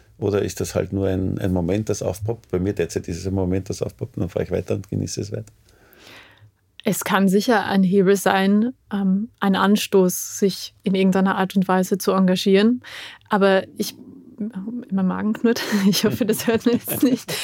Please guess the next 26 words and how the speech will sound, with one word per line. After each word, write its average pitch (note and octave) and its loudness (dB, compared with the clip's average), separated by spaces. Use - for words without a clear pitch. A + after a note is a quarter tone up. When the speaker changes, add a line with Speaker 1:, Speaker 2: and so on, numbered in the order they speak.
Speaker 2:
Ähm, G#3+ 4
aber G#3+ 4
ich C3+ 0
bin A#3 4
jetzt A3+ 4
dagegen G#3+ 6
zu G#3+ 0
sagen, G3 4
ich - -2
persönlich G3+ 6
muss G#3 2
mich A3 6
jetzt G3 2
so G#3+ 4
sehr G3+ 2
einschränken, G#3 2
ähm, F#3+ -2
um G3+ 0
etwas - -6
gegen G3 0
die F#3+ 0
Klimakrise G3 0
zu - -8
tun. A3+ 4
Natürlich, A3+ 2
jede G#3+ 2